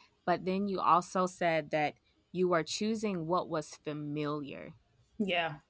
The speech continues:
Speaker 1: So how do you go against your own brain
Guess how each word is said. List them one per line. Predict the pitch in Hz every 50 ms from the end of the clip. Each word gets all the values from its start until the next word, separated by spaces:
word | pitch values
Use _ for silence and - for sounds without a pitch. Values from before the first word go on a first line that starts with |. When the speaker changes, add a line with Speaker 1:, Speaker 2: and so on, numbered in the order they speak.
| _ _ -
Speaker 1:
So | 196 180
how | 175 - - 196 214 226
do | 240
you | 240 240 247 240 226 208 170 151
go | - 175 180 185 190 185 185 175 -
against | - 165 160 147 147 165 175 185 180 - -
your | 165 156 151 147 - -
own | - 156 170 175 170 165 151
brain | 147 151 160 160 160 147 143 143 139 143 147 -